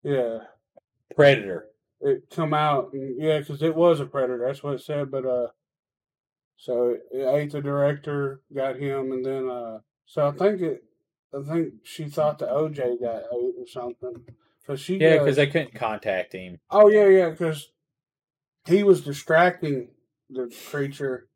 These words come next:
Speaker 1: and, uh,
Speaker 2: 'Cause
Speaker 1: she got on an electric bike and took off. But she took off towards, uh, Jupiter's, uh,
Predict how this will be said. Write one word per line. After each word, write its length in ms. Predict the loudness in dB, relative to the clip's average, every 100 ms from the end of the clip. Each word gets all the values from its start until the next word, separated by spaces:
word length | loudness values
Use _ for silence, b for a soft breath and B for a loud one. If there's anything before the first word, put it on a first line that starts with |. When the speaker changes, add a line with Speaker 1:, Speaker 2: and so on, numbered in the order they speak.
| _ _ _ _ _ _ _ -10
Speaker 1:
and, 280 | -6 -4 -2
uh, 460 | -2 -2 -4 -8 -12 -10
Speaker 2:
'Cause 260 | -4 -4 -4 _ -10
Speaker 1:
she 200 | -4 6
got 200 | 8 8
on 140 | 4
an 60 | 2
electric 380 | 2 0 -4 0
bike 300 | 2 2 -2
and 100 | -6
took 200 | -6 -2
off. 320 | 0 -2 -4 _ _ _ _
But 100 | -12
she 160 | -8 -2
took 260 | 0 2
off 260 | 4 4 2
towards, 640 | -4 -2 -2 -4 -10 -16 -10
uh, 220 | -8 -8
Jupiter's, 720 | -6 -8 -6 -6 -8 -10 -10
uh, 320 | -10 -8 -10